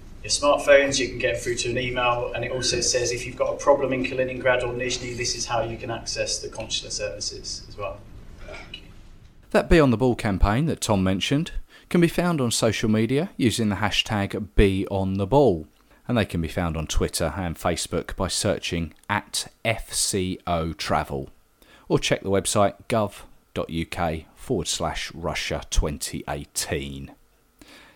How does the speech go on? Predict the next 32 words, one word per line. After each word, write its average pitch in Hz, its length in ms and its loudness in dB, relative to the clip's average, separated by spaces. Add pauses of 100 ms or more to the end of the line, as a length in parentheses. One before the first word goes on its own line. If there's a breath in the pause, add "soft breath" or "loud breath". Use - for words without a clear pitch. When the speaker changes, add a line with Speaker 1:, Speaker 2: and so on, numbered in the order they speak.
(100)
Speaker 2:
Now, 190 240 8
with 135 120 6
around 165 280 4
seventy 147 520 2
England 127 320 4
supporters 110 640 0
listening 117 460 0
in 104 120 0
the 98 100 0
room, 120 260 4 (240)
it - 60 -4
was 110 100 2
a - 60 -6
good 123 120 4
opportunity 127 640 0
to - 140 -4
speak - 340 2
with 117 140 0
them 82 180 -2 (560 loud breath)
and - 160 -4
get 85 140 0
a - 40 -2
feel 90 300 0
for - 140 -6
the 85 80 -4
team 87 420 -2 (100)
and 110 120 -4
how 135 120 0
far 113 360 -2
they 104 120 -2
can 95 200 -2
go. 78 380 0